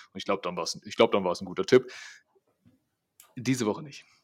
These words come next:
Ich meine, letzte Woche war's gegen Atlanta, die haben A J Terrell, klar, der ist Elite, Jalen Hawkins, der Safety, hat mir in ein, zwei Plays ganz gut gefallen, aber trotzdem ist es eine andere Defense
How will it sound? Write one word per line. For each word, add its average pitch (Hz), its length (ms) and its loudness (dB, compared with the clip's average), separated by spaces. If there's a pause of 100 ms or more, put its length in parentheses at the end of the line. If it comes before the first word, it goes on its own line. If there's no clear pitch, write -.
(520)
Ich 107 100 -4
meine, 131 200 6
letzte 135 220 2
Woche 127 160 4
war's 123 160 2
gegen 117 180 2
Atlanta, 131 480 4
die 113 80 0
haben 107 140 -2
A - 20 2
J 104 180 0
Terrell, 120 380 2
klar, 117 240 2
der 101 140 2
ist 95 120 -6
Elite, 113 460 0
Jalen 101 300 -2
Hawkins, 113 300 0
der 98 80 -6
Safety, 113 280 0
hat 101 80 -4
mir 98 80 -4
in 95 60 -4
ein, 98 120 -4
zwei 101 140 -6
Plays 98 220 -4
ganz 92 160 -8
gut - 140 -8
gefallen, 113 340 0
aber 107 180 -2
trotzdem 165 500 6
ist 151 140 0
es 147 160 -6
eine - 220 0
andere 143 420 12
Defense 120 520 0